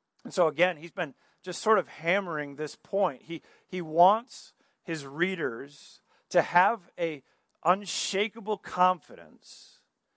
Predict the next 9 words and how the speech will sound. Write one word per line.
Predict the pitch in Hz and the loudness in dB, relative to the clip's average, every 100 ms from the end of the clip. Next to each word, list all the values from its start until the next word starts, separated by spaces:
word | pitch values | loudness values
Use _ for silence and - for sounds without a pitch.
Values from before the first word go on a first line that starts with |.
| _ | _
that | 160 160 | 0 2
God | 147 165 196 | 6 6 6
has | 165 170 151 - | 0 -4 -4 -14
saved | - - 180 180 151 123 | -12 -2 2 2 -2 -10
them, | 110 | -10
that | 113 135 | -8 4
they | 175 180 | 4 6
are | 170 160 151 | 2 2 -6
indeed | 165 147 127 175 196 143 139 160 | -14 -14 -8 -4 -4 -6 -10 -16